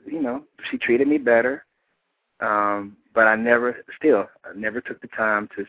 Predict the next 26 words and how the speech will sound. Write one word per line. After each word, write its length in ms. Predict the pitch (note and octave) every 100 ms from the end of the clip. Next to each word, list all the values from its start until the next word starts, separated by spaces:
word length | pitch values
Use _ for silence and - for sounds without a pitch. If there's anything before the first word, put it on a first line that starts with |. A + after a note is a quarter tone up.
| -
sit 80 | G#2+
down 300 | A2 G#2 G#2
and 100 | G2+
reflect 480 | G2+ - G2+ G2+ F#2+
on 300 | F#2+ F#2+ F#2 _ _ _ _ _ _ _ _ _ _ _ _ _
what 320 | A2 A2 G#2+
had, 180 | - G2+ _
what 300 | A2 A2 - _ _ _ -
had 220 | A2+ G2+
gone 260 | G#2 G2+
wrong 380 | F#2+ G#2+ G2+ G2
and 120 | F#2+ -
why 420 | G#2 G#2+ G#2+ G#2
I 100 | F#2
was. 120 | F2 _ _ _ _ _ _ _
I 80 | -
knew 160 | G#2+ C#3
I 60 | C#3+
was 80 | C#3
making 320 | B2 A#2 G2+ _ _ _ _ A2+ G2+ _ _ _ _ _ _ -
questionable 500 | - D#3+ - A2 G2+
choices, 460 | - C3+ A#2 - F#2+ -
but 100 | G#2
I 60 |
never 240 | G2+ A2
s-, 60 | G#2